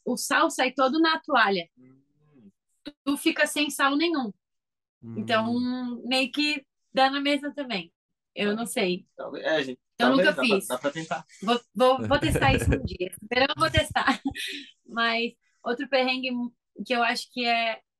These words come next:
Speaker 1: muito chato também é lavar roupa. A gente não tem máquina de lavar roupa no barco. Existe uma máquina de lavar roupa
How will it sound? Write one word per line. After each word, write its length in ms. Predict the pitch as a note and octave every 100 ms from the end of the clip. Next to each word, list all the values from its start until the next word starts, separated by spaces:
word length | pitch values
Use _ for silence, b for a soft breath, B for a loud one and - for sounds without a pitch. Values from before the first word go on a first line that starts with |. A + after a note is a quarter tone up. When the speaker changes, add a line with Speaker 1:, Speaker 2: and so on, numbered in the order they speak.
| _ _ _
Speaker 1:
muito 320 | - B3 C#4+
chato 360 | - A#3 A3+ A3+
também 400 | A#3+ A3 A3 A#3
é 340 | A3 G#3+ G#3 G3
lavar 320 | G3 G3+ A3
roupa. 460 | G3+ A#3 - E4 E4+ _ _ _ _ _ _ -
A 100 | G3
gente 300 | G3 G#3 A3
não 160 | G#3+ C4+
tem 160 | E4
máquina 300 | B3 A#3 A#3
de 80 | G3+
lavar 240 | G3+ G3
roupa 220 | G3 F#3+ G3
no 120 | F3+
barco. 520 | F3 F3+ - - C#4+ B B B _
Existe 540 | - A#3+ G#3 C4+ E4 E4+
uma 160 | C#4+
máquina 380 | A#3+ A#3 - A3
de 60 | G#3
lavar 260 | G#3 G3+ G3
roupa 340 | G3 F#3 F#3+